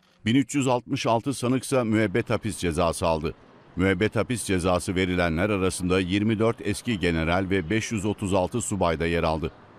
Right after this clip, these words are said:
Cumhurbaşkanı Recep Tayyip Erdoğan'a suikast girişimi davasında fetön'ün suikastimi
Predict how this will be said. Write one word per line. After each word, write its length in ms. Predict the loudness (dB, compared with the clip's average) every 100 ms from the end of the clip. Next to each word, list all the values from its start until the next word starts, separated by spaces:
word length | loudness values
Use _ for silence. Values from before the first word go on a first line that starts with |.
| -20 -20 -14 0
Cumhurbaşkanı 800 | 2 2 2 0 0 -2 0
Recep 340 | 0 2 -2 0
Tayyip 300 | 0 0 0
Erdoğan'a 560 | 0 0 0 0 0
suikast 560 | -2 -2 0 0 -2 -2
girişimi 460 | -2 -2 0 0 2
davasında 640 | 2 2 0 -2 0 0
fetön'ün 560 | 0 -2 0 2 2 0
suikastimi 800 | 0 -2 2 -2 -2 0 0